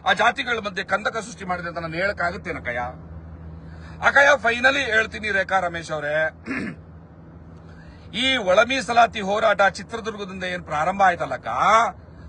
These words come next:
ಈ ಒಳ ಮೀಸಲಾತಿ ಹೋರಾಟ ಪ್ರಾರಂಭ ಆದಾಗ ಇದಕ್ಕೆ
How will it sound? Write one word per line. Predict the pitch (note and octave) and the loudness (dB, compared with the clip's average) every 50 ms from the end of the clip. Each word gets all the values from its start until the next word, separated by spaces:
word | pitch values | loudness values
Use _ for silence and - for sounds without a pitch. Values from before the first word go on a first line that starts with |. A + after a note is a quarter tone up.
| - - - - - - - - - - - - | -16 -16 -16 -16 -18 -20 -20 -20 -20 -18 -14 -10
ಈ | D3 F#3 A3 A#3+ B3+ C4 | -6 -4 0 2 2 4
ಒಳ | A#3+ G#3+ G3 G3 | 4 6 6 6
ಮೀಸಲಾತಿ | G#3 A3 A#3 A#3 F3+ G3+ G#3 G3+ G3 G3 G3 | 6 4 2 0 2 4 4 4 4 4 0
ಹೋರಾಟ | F3+ F3 F#3 F#3+ F#3+ F#3+ F3+ E3 | 0 2 4 6 6 4 4 4
ಪ್ರಾರಂಭ | F#3 F3 - D3+ C#3+ C#3+ D#3 E3+ G3 F#3+ F#3 F#3 | 2 0 0 0 0 0 2 2 2 2 2 2
ಆದಾಗ | F#3 D3+ D#3 D#3+ D#3+ D#3 D#3+ D#3 C#3 C3 C3 C#3+ E3 G3 A3+ A#3+ A#3 - - - - - - - | 2 2 2 2 2 2 0 -2 -2 0 2 4 6 8 8 8 6 4 -2 -14 -20 -20 -12 -8
ಇದಕ್ಕೆ | D#3+ F#3+ G3+ F#3+ - - D#3 D3+ D#3+ F#3 G#3 A#3 A#3+ A3 | -6 -6 -6 -6 -6 -4 -2 0 2 4 4 4 2 0